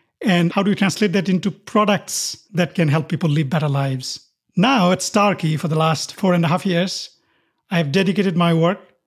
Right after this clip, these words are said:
to utilizing these advanced technologies,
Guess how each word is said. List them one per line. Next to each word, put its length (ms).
to 80
utilizing 600
these 140
advanced 400
technologies, 720